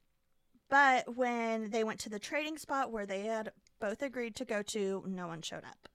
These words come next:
Uh, a few months later, on September twenty-fourth, the kidnapper called the girl's family home,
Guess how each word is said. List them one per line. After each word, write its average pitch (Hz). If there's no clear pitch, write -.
Uh, 190
a 190
few 294
months 311
later, 226
on 220
September 208
twenty-fourth, 240
the 226
kidnapper 302
called 202
the 254
girl's 196
family 330
home, 190